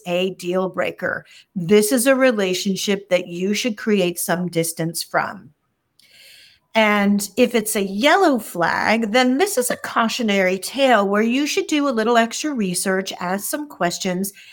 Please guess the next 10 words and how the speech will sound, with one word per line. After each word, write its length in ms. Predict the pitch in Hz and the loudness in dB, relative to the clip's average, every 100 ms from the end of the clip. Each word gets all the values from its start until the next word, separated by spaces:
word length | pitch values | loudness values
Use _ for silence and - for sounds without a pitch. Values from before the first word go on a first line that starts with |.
| _ 254 | _ 2
make 320 | 285 415 415 | 4 2 2
sure 240 | - 294 | 0 0
you've 320 | 269 220 202 | 0 -2 -2
got 260 | - 185 185 | 0 0 -2
clarity 540 | - 247 240 214 190 | -4 2 4 4 2
around 400 | 185 185 180 175 | 2 2 2 2
what's 280 | 180 175 - | 0 -2 -2
really 540 | 240 285 294 277 254 220 | -2 2 2 2 0 0
happening 640 | 170 180 208 247 262 269 | 0 -2 0 0 0 -2
here 460 | 285 277 285 302 | 0 2 2 -2